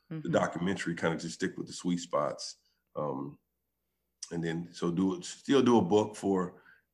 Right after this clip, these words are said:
Speaker 1: uh, academia, uh, but do the documentary, you know, for, for,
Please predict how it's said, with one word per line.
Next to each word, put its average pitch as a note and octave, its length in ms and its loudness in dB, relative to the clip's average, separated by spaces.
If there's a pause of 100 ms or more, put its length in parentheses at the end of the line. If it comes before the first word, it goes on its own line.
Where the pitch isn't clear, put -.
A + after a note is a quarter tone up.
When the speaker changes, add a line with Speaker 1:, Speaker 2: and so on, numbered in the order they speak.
Speaker 1:
uh, - 260 0
academia, G2 640 4 (520)
uh, D#2+ 320 2
but F2+ 240 -2
do G2+ 100 6
the F2+ 100 2
documentary, F2+ 760 0
you F#2 100 -4
know, F2+ 160 0
for, E2+ 480 -2 (560)
for, E2+ 300 -2